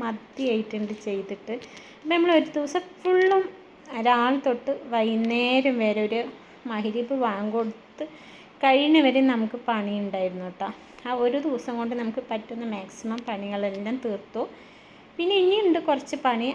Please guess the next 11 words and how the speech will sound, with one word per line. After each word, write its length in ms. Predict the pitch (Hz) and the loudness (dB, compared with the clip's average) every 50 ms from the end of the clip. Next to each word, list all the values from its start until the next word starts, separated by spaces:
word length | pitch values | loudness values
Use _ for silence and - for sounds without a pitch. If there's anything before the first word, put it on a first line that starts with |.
| - - 262 | -6 -6 -6
അടുക്കളയിൽ 600 | 233 214 220 - - 240 240 247 247 247 247 254 277 302 294 | -4 -4 -6 -6 -4 -4 -2 0 0 0 0 0 0 2 2
നമുക്ക് 320 | 277 262 262 262 - 269 302 320 311 - - - - - - - - - - - | 2 2 0 0 0 -2 -2 -2 -4 -10 -20 -20 -20 -20 -20 -20 -20 -14 -4 0
സൺസൈഡും 640 | 285 247 247 240 240 - 247 226 233 226 262 262 247 190 - - - - - - - - - | 0 0 0 0 -4 -2 0 0 0 2 0 0 -2 -2 -6 -14 -20 -20 -20 -20 -18 -10 -4
പിന്നെ 160 | 277 269 294 285 | -2 -2 -2 0
കുറച്ച്, 340 | 285 277 - - - 269 269 269 269 - - - - - - - - - - - | -2 -2 -2 -2 -2 -2 0 0 -2 -4 -8 -16 -20 -20 -20 -18 -16 -14 -12 -8
ഉം, 120 | 269 247 240 233 233 | -6 -4 -2 -2 0
നമ്മുടെ 280 | 233 233 233 233 240 240 240 240 - - - - - - - - - 240 240 | 0 0 0 2 2 2 2 0 -2 -10 -18 -20 -20 -20 -20 -14 -8 -6 -4
ഈ 40 | 240 240 240 240 | -2 0 0 0
മുളക് 340 | 240 226 220 220 220 226 226 226 226 226 240 | 0 0 0 2 2 2 2 0 0 0 0
സാധനങ്ങളൊക്കെ 640 | 254 240 233 220 220 214 220 220 220 - 226 220 226 226 220 - - - - - - 233 | -2 -2 -2 -2 -2 0 -2 -2 -2 -4 -6 -4 -4 -6 -8 -12 -16 -20 -18 -10 -6 -6
വെക്കുന്ന 360 | 233 226 - 220 220 220 | -6 -6 -4 -4 -2 -2